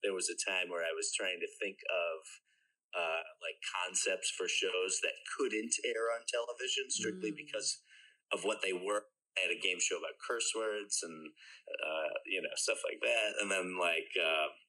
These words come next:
Speaker 1: yeah, that was definitely a time I was trying to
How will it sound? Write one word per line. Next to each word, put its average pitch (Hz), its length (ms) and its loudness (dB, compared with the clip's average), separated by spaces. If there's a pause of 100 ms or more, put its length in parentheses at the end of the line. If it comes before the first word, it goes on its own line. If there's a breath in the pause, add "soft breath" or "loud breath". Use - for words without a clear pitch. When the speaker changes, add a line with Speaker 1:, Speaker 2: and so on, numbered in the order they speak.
(420 loud breath)
Speaker 1:
yeah, 95 220 4
that 110 320 2
was 85 160 2
definitely 101 400 2
a 82 320 -2 (680)
time 87 420 0
I 85 40 0
was 85 140 0
trying 92 180 2
to 80 80 -2